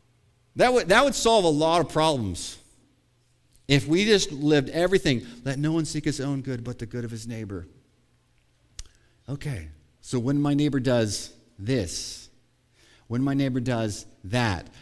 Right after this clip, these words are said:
and then if some of us are very pharisaical,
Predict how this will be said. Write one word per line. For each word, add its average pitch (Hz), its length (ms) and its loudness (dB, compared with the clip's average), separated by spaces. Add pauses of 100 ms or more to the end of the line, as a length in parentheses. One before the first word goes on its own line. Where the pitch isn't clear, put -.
(120)
and 110 140 0
then 147 380 2
if 117 340 0
some 147 180 0
of 131 120 0
us 117 180 2
are 101 160 -2 (100)
very 117 220 2
pharisaical, 104 800 -2